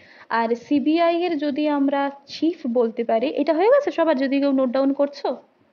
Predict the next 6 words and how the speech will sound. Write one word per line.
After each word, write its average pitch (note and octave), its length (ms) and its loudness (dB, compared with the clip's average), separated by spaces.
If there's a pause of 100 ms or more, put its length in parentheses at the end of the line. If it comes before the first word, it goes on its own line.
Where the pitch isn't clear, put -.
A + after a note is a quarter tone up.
(2750)
ওকে, - 300 -18 (1120)
আচ্ছা, A3 300 -12 (840)
এবারে F#4 380 0
আমরা C4 460 0
যদি C4+ 460 0
চিফের E4 420 0